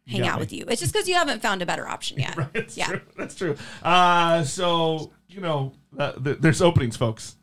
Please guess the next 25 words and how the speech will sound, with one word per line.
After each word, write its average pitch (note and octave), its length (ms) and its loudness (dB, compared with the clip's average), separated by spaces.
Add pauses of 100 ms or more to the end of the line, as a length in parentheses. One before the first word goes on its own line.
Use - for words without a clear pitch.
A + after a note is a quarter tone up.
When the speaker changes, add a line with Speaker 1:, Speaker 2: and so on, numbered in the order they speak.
(240)
Speaker 2:
Give F#3 120 -2
us C#4+ 120 4
a D4 40 2
call. - 160 2 (380)
Speaker 1:
<laughs> - 60 -
Oh A4+ 240 4
my, - 140 2 (380)
did G4+ 180 2
you F4+ 140 2
really B4+ 360 4
just, C5 200 -2
like, G#4+ 160 -2
announce A#3+ 640 0
my A3 260 2
job? F3+ 480 -2 (120)
Hey, C#4+ 240 2
why C4 200 2
don't D4+ 140 0
you D#4+ 100 0
tell E4+ 160 0
'em C4+ 120 4
how C4 100 6
much - 340 0
you G#3 100 -6
pay? - 420 -4